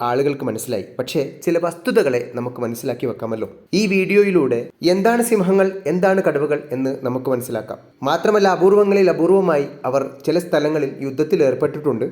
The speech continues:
അതിലാരാണ് ജയിച്ചത് എന്നും നമുക്ക് നോക്കാം.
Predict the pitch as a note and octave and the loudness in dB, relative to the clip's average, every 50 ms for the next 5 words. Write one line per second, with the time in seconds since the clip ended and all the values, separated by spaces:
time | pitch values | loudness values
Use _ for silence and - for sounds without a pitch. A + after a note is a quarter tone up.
0 | - - - - _ - D#3+ F#3 G#3+ A#3+ A3+ G#3 F#3 E3+ D#3 C#3+ C#3 C#3+ - C#3 | -8 -16 -20 -14 _ -4 -4 -2 0 2 2 2 2 2 2 0 0 -2 -4 -2
1 | A#2+ C3+ C3+ C3 C3 D#3+ C3+ C#3 C#3+ C#3 B2+ A#2+ A#2+ B2+ C3+ C3 - - B2+ A#2+ | -2 -2 -2 0 -2 -4 -2 -4 -4 -4 -6 -6 -4 -6 -6 -8 -10 -8 -8 -8
2 | C3 C3+ D3 D3+ D#3 D3+ D#3 - - - | -6 -6 -4 -4 -4 -4 -4 -8 -14 -14